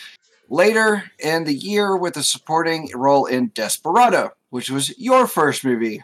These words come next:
there, old Sarge. Uh, while in the nineteen ninety-six film From Dusk to Dawn, so it took from ninety-one to ninety-six to actually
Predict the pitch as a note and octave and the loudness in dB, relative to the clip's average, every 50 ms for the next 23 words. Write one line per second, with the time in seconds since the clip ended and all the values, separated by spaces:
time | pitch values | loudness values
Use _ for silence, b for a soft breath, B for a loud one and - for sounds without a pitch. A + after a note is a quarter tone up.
0 | _ _ - A#2 B2 A#2+ A#2 A2+ G#2+ G2+ - - A2 A#2+ A#2 A2+ A2 A2 G#2+ - | _ _ -10 -6 -4 -2 -2 -2 -2 -4 -6 -4 -2 -2 -2 -2 -4 -6 -12 -16
1 | _ - - - - A#2+ A#2+ C3 C#3 C#3+ C#3 C#3 - - _ _ _ _ _ - | _ -8 -6 -6 -2 0 0 0 0 0 -2 -6 -10 -12 _ _ _ _ _ 0
2 | B2+ C3+ C3 B2+ B2+ A#2+ A#2 A2+ A#2 A2+ A#2 C#3 G3 A3 A3+ A3 G#3+ G3+ G3+ - | 2 4 4 4 2 0 -2 -4 -6 -8 0 2 4 6 6 6 6 4 2 0
3 | - E3 F3 F3 E3+ F3 F3 E3+ C#3+ - _ - B2+ C#3 C3+ C3 C#3+ D3+ C#3+ C3+ | -2 -2 -2 -2 -2 -2 -6 -10 -12 -16 _ -6 -4 -2 -2 0 -2 -4 -4 -4
4 | D3+ C#3+ C#3 C3+ - - D3 B2+ - - - C#3+ C3+ C3+ B2 B2+ A#2 A2 G2+ A2+ | -4 -4 -4 -4 -4 -6 -8 -8 -8 -8 -4 -2 -2 -2 -2 -4 -8 -8 -4 -4
5 | A2 G#2+ - - - - D3 E3+ F3+ E3 D3+ C3+ C3 _ _ _ _ - - D3+ | -4 -4 -6 -10 -8 -2 0 2 4 4 2 0 -4 _ _ _ _ -4 -2 -2
6 | C3+ C#3+ F3 D#3 - D#3 D3 C#3 C3+ C3+ C3+ C3+ B2+ A#2 B2 B2 A#2+ A2+ A2+ A#2 | 0 0 0 -2 0 -2 0 2 2 4 4 2 2 2 2 0 0 -2 -4 -6
7 | A#2 A#2 A2 G2+ - - B2+ B2+ A#2+ - - - G#2 A2+ A2+ - - - A#2 A2+ | -6 -4 -6 -6 -6 -4 -4 -4 -6 -6 -8 -8 -6 -6 -6 -6 -6 -8 -6 -6
8 | A2 G#2+ A2+ - | -6 -8 -10 -12